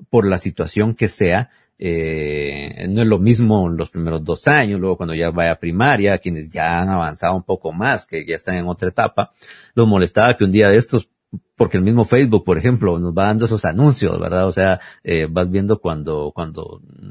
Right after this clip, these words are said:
te, cuando te conectaste y cambiaste tu estado a comprometida,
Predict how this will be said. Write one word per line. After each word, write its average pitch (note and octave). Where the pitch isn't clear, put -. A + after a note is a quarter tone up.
te, -
cuando G2
te -
conectaste A#2
y A#2+
cambiaste A2
tu A#2
estado F2
a G2
comprometida, A2